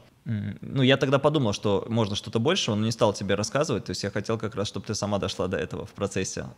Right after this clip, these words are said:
Как я это сделал, обращаю внимание, как технология? Я стал спрашивать, какой твой продукт дальше. То есть сначала мы посмотрели, что ты хочешь делать,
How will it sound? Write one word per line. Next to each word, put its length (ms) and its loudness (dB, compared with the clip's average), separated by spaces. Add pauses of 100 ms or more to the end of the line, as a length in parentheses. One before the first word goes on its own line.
(380)
Как 220 0
я 60 6
это 120 -2
сделал, 420 0
обращаю 400 0
внимание, 420 -2 (180)
как 160 -8
технология? 580 -2 (380)
Я 180 2
стал 160 -2
спрашивать, 400 -2
какой 240 0
твой 120 0
продукт 360 2
дальше. 320 -2 (420)
То 40 -10
есть 100 -6
сначала 320 2
мы 120 2
посмотрели, 440 -2
что 140 -4
ты 100 -2
хочешь 300 -2
делать, 400 0